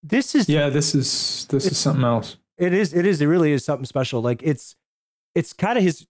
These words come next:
Speaker 1: it's, I mean, it is his most conventional movie. It's just straight up like, "Hey, what if, uh, a serial killer lived in your apartment building?" Like, that's, that's pretty much it. But then how that plays out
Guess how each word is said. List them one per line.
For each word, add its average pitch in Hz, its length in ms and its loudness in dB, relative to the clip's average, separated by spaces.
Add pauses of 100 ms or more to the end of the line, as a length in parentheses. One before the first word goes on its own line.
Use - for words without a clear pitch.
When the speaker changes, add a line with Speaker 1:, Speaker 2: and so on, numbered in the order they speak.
Speaker 1:
it's, 147 220 -2
I 127 80 -2
mean, 120 120 -2
it 127 80 2
is 151 240 0
his - 140 -8
most 131 220 -2
conventional 127 440 -2
movie. 139 440 0 (640)
It's - 320 -6
just - 220 -4
straight 127 300 -2
up 151 220 -2
like, 123 180 -2
"Hey, 190 200 2
what 135 180 0
if, 185 260 -4 (120)
uh, 147 340 0
a 147 60 -2
serial 226 340 0
killer 117 320 0
lived 131 320 -4
in 135 400 2 (440)
your 135 540 -2 (120)
apartment 147 480 -4
building?" 113 200 -4
Like, 139 120 -2
that's, 190 260 -4
that's 190 220 -2
pretty 165 200 -2
much 131 300 -2 (180)
it. 147 360 -2 (440)
But 156 140 -2
then 165 120 0
how 190 340 0
that 175 260 -2
plays 135 400 0
out 151 540 -2